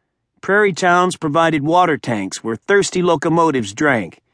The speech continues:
and a stop for bored passengers to eat and stretch their legs. But only Texas cowboys found the plains appealing enough to stay,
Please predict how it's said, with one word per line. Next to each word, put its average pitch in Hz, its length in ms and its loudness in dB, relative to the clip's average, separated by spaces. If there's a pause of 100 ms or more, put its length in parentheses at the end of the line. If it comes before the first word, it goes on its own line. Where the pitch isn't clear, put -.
(280)
and 139 120 -2
a 151 60 0
stop 202 420 2
for 170 140 0
bored 180 380 2
passengers 135 640 0
to - 200 -8
eat 165 280 -4
and 123 120 -6
stretch - 360 -4
their 131 100 0
legs. 92 480 -6 (600)
But 180 160 0
only 226 240 6
Texas 214 480 -2
cowboys 131 640 2
found 147 340 2
the 135 60 -4
plains 151 400 -2
appealing 175 480 0
enough 127 260 0
to - 80 -12
stay, 110 540 -4